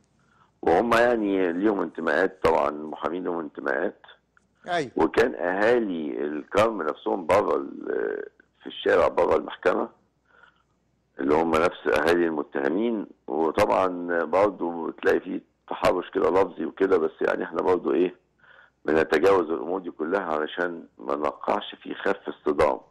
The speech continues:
Speaker 1: يعني فخ الصدام ده مش عايزين نقع فيه.
Speaker 2: أيوة. طيب لما
Speaker 1: لأن هم
Speaker 2: قالوا،
Speaker 1: برضه
Speaker 2: لما قالوا لحضرتك أنت إرهابي زيهم، زي مين؟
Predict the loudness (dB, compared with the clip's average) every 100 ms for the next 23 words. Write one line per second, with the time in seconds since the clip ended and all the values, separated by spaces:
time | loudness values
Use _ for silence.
0 | _ -14 -12 -4 -2 -2 -4 -6 -2 -2
1 | 0 -2 -2 -4 -4 -2 -2 -4 -4 -12
2 | -14 _ -6 -4 -4 -8 _ 0 2 0
3 | -4 0 2 4 4 6 6 6 4 4
4 | 0 0 -2 _ _ _ _ -8 -4 -2
5 | 0 4 4 4 2 0 -2 0 2 2
6 | 2 0 -2 -10 -6 -4 2 2 4 2
7 | 4 4 4 -2 -2 0 2 4 4 2
8 | -2 _ _ _ _ _ _ 0 2 2
9 | 2 0 -2